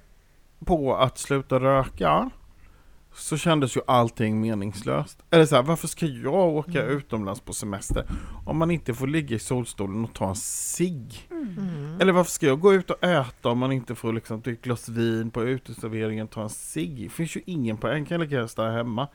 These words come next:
Speaker 2: Kaffe och
Speaker 1: Alltså,
Speaker 2: cigg.
Speaker 1: man lägger
Speaker 2: Mm.
Speaker 1: in så mycket sjuka,
Speaker 3: Mm.
Speaker 1: och det blir ju lite samma sak med det här. Jag,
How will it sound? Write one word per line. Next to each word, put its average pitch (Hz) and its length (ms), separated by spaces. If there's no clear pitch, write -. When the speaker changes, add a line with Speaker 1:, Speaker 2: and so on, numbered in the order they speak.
Speaker 2:
Kaffe 185 340
och 170 60
Speaker 1:
Alltså, 175 160
Speaker 2:
cigg. 180 60
Speaker 1:
man 175 160
lägger 175 260
Speaker 2:
Mm. 165 140
Speaker 1:
in 147 180
så 196 140
mycket 165 300
sjuka, 127 640
Speaker 3:
Mm. 202 200
Speaker 1:
och 180 80
det 190 80
blir 214 160
ju 175 120
lite 180 320
samma 151 420
sak 139 460
med 131 140
det 127 60
här. 131 200
Jag, 127 200